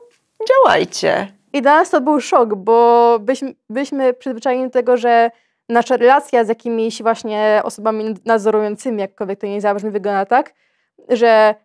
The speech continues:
Speaker 2: mamy coś do zrobienia, konkretnie określone, mamy ramy czasowe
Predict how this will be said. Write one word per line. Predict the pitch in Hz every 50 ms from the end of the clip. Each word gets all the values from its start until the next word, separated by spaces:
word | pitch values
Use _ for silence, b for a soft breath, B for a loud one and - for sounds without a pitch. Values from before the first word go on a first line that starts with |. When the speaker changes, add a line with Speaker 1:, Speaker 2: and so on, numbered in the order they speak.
| _ _ -
Speaker 2:
mamy | 233 247 240 240 226 220
coś | 220 247 247 214
do | 214
zrobienia, | 190 190 196 185 226 262 302 339 381 - _ _ _ _ _
konkretnie | - 233 220 233 226 202 226 214
określone, | 208 - 220 208 - 254 247 262 285 330 - - _ -
mamy | 190 220 220 220 220 214 208 208 208 202 202 202 208 202 _ _ _ _ _ _ _ _ _ 233
ramy | 233 247 240 233 226
czasowe | 226 220 220 - 247 254 277 320 359